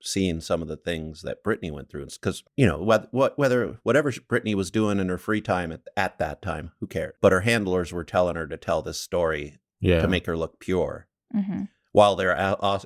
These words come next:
Speaker 1: actually sexualizing her in her videos and everything
Speaker 3: Oh,
Speaker 1: at a
Speaker 3: yeah.
Speaker 1: young age. I mean,
Speaker 3: Keep
Speaker 1: later
Speaker 3: the,
Speaker 1: on
Speaker 3: keep the school, you know, every, everyone wants the girl next door. You have to look good and innocent and sweet, but you're gonna do this and you're gonna be the good little girl and, you know,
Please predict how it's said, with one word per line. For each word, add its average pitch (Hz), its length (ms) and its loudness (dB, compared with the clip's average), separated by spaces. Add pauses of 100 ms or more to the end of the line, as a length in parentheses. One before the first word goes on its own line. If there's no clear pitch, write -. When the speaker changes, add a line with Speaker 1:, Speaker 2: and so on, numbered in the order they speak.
(160)
Speaker 1:
actually 90 560 -2
sexualizing 80 840 -2
her 80 120 -6
in 76 80 -10
her 71 100 -10
videos 90 480 -4
and 71 100 -14
everything - 360 -10
Speaker 3:
Oh, 302 40 0
Speaker 1:
at 311 60 2
a 277 40 -2
Speaker 3:
yeah. 196 120 0
Speaker 1:
young 71 120 -6
age. - 200 -14
I 110 60 2
mean, 127 120 4
Speaker 3:
Keep 120 60 4
Speaker 1:
later 131 200 4
Speaker 3:
the, 123 60 8
Speaker 1:
on 123 200 4
Speaker 3:
keep - 240 -8
the 269 100 -2
school, 269 420 0
you 233 140 0
know, 226 80 4
every, 220 360 0
everyone 262 300 2
wants 233 240 2
the 208 120 -2
girl 196 280 0
next 180 360 -4
door. 175 320 -4
You 196 180 -6
have 240 120 -6
to 226 120 -4
look 247 220 -6
good 196 180 0
and 180 100 -2
innocent 185 340 -4
and 190 100 -4
sweet, - 300 -4
but 151 100 -2
you're 202 160 0
gonna 220 180 2
do 196 160 -4
this 262 300 -6
and 202 100 -6
you're 196 80 -6
gonna 202 160 -4
be 190 120 -2
the 185 60 0
good 302 180 0
little 233 180 2
girl 208 340 0
and, 180 180 0
you 190 60 -4
know, 180 240 -2